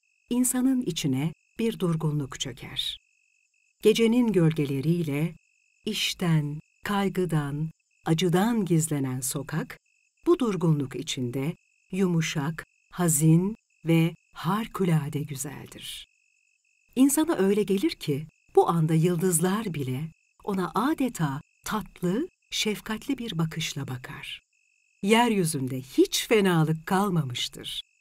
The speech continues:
Her şey iyidir, mükemmeldir.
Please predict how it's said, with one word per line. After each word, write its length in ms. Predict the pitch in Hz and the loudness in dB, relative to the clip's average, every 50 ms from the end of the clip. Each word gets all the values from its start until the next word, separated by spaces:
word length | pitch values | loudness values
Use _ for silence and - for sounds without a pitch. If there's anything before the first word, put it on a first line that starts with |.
| _ _ _ _ _ _ - | _ _ _ _ _ _ -8
Her 260 | - 202 262 339 339 | 0 2 4 4 4
şey 460 | - - - - 240 247 247 233 - - | 2 0 0 2 0 0 0 -4 -6 -4
iyidir, 760 | 196 190 190 208 240 254 - 175 170 175 202 - - - - _ _ _ _ _ _ _ - | 0 0 2 2 0 0 2 2 2 2 0 -2 -8 -14 -20 _ _ _ _ _ _ _ -4
mükemmeldir. 1120 | - 226 226 - 240 226 208 190 175 160 170 180 170 156 127 123 139 131 - - - - - | -4 -4 -2 0 0 0 2 4 4 4 4 4 4 2 0 0 -8 -12 -12 -14 -16 -18 -20